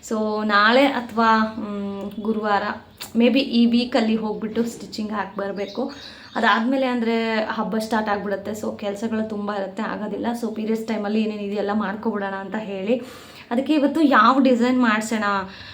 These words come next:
ಬಿಕಾಸ್ ನಮ್ಗೆ ಹೆಣ್ಮಕ್ಳಿಗೆ ಏನಂದ್ರೆ, ಮ್, ರಿಪೀಟೆಡ್ ಡಿಸೈನ್ಸ್ ಮಾಡ್ಸೋಕೆ ತುಂಬ ಬೇಜಾರಾಗತ್ತೆ. So ಯಾವ ಡಿಸೈನ್ ಇದೆ ಅದನ್ನ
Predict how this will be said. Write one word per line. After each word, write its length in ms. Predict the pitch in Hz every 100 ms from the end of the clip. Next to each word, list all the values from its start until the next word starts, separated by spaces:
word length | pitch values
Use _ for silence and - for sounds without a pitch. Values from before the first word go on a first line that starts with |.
| -
ಬಿಕಾಸ್ 220 | - 294 262
ನಮ್ಗೆ 200 | 277 254
ಹೆಣ್ಮಕ್ಳಿಗೆ 540 | 240 247 269 269 240
ಏನಂದ್ರೆ, 560 | 233 226 269 254 247 262
ಮ್, 480 | 240 226 226 220
ರಿಪೀಟೆಡ್ 420 | 262 277 330 330 233
ಡಿಸೈನ್ಸ್ 420 | 233 247 254 -
ಮಾಡ್ಸೋಕೆ 340 | 226 226 220
ತುಂಬ 220 | 233 233
ಬೇಜಾರಾಗತ್ತೆ. 720 | 220 220 220 240 202 190 185 269 277 - - -
So 100 | 262
ಯಾವ 220 | 220 254
ಡಿಸೈನ್ 360 | 262 240 254 240
ಇದೆ 120 | 233
ಅದನ್ನ 240 | 220 208